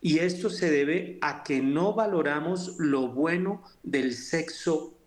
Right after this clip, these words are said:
propio. Valorar lo que se tiene. Segundo, José y María, modelo de complementariedad de toda familia.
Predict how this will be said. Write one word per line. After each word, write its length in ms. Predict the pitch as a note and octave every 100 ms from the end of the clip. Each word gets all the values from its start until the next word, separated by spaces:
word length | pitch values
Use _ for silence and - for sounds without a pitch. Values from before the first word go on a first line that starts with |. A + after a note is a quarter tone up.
| -
propio. 520 | F3 D#3+ - A2 A2 - _ - - - - - -
Valorar 1000 | C#3+ C#3 C3 C3 B2+ C#3+ G3 B3 - - _
lo 200 | D3 C#3
que 140 | - A#2+
se 180 | - A#2
tiene. 500 | B2+ A#2+ G#2 F#2 - _ - -
Segundo, 800 | - - D#3 C#3 G#3+ F#3 B2+ F#2 - - - - - - -
José 480 | - - - G3
y 80 | G#3+
María, 600 | A3 G#3 G3+ A3 G#3+ B3
modelo 640 | - D#3 D3 C#3+ F3 F#3+ F#3
de 180 | F3+
complementariedad 1200 | F3+ D#3 C3 C#3 C3 B2+ A#2+ B2+ A#2+ A#2 C3 D3+
de 120 | D#3+ C#3+
toda 560 | - G3 G3 G3 G#3
familia. 720 | G#3 - C#3+ C#3 C3 G#2 G2